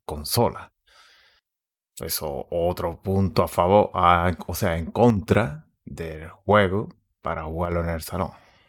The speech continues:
Bueno. Y, en fin, esperemos que esta semana, esta semana que entre, algo mejor, ¿no? <laughs> Porque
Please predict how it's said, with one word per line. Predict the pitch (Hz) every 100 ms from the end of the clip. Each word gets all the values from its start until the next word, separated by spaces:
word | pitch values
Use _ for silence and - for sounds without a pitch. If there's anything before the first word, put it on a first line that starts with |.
| _ _ _ _ _
Bueno. | - - - _ _ _ _ _ _ _ _ _ _ _ _ _ _ _
Y, | - 95 87 85 82 82
en | 73
fin, | - 95 120 123 92 - - - -
esperemos | - 95 90 90 87
que | 90
esta | 87 - 90
semana, | - 85 85 87 87 85 95 98 -
esta | - 90
semana | 87 87 87
que | 87 87
entre, | 87 80 87 87 92 - _ _ _ _ _ _ _ _ - _ -
algo | 95 87 85
mejor, | 82 82 135 127
¿no? | 104 123 -
<laughs> | 131 - - - - - - - - -
Porque | 95 87 87 78 76 76